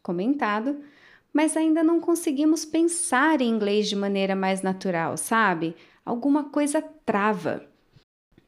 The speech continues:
Portanto, se bobear, você já é fluente, mesmo sem ser avançado,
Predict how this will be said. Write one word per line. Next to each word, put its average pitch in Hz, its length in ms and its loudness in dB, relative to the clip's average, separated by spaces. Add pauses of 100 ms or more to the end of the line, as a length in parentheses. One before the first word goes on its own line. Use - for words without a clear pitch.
(120)
Portanto, 330 440 2
se 370 160 -2
bobear, 247 520 0
você 262 260 0
já 262 240 0
é 269 160 2
fluente, 226 560 0
mesmo 220 640 2
sem 220 240 -4
ser 165 280 -4
avançado, 208 640 0